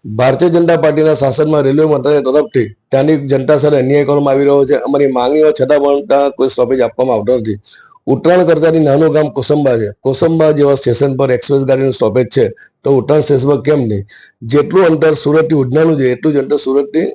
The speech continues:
ઉત્તરાયણ સ્ટેશનનું છે. તમે સુરત સ્ટેશન જોઈ શકો છો, ઉત્તરા-, ઉધના સ્ટેશન જો, ત્યાં ખૂબ જ વિકાસ કરવામાં આવે છે, એક્સપ્રેસ ગાડીનો સ્ટોપેજ આપવામાં આવે છે, ત્યાંથી ટ્રેનો ઉપાડવામાં આવે છે. ભૌગોલિક દ્રષ્ટિએ તમે જો તો સુરત અને ઉ-, અ, ઉધના સ્ટેશન કરતાંથી વધુ વિશાળ જગ્યા ઉત્તરાયણ સ્ટેશન પર છે,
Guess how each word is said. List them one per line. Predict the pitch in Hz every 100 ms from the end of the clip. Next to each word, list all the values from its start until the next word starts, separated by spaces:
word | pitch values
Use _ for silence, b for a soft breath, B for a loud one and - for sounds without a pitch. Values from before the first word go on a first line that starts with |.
| -
ઉત્તરાયણ | 160 156 160
સ્ટેશનનું | 147 123 151 147 127
છે. | 107 104 B B B _
તમે | 156 175
સુરત | 170 170 175
સ્ટેશન | 160 156 170
જોઈ | 160 156
શકો | 151 151
છો, | 147 143
ઉત્તરા-, | 139 131 165
ઉધના | 151 143 135
સ્ટેશન | 165 160 139 160
જો, | 151 127
ત્યાં | - 156
ખૂબ | - 151
જ | 156
વિકાસ | 147 156 151
કરવામાં | 147 147 143
આવે | 143
છે, | 143
એક્સપ્રેસ | 127 - 143
ગાડીનો | 139 143 143
સ્ટોપેજ | 131 120 143
આપવામાં | 143 - 139 139
આવે | 135
છે, | 135
ત્યાંથી | 131 131
ટ્રેનો | - 123 147
ઉપાડવામાં | 139 143 143 139
આવે | 135
છે. | 127 127 B B B B _ 120
ભૌગોલિક | 135 143 139 165
દ્રષ્ટિએ | 160 160
તમે | 165 165
જો | 151 165 117 b b _
તો | 135
સુરત | 123 151 180 185
અને | - 156
ઉ-, | 147 120
અ, | 127 127
ઉધના | 123 135 165
સ્ટેશન | 170 151 143 160
કરતાંથી | 143 143 147
વધુ | 127 127 160 180 156 -
વિશાળ | 131 - 185
જગ્યા | 147 143 151 127 - -
ઉત્તરાયણ | 127 156 160
સ્ટેશન | 156 131 143 139
પર | 143
છે, | 143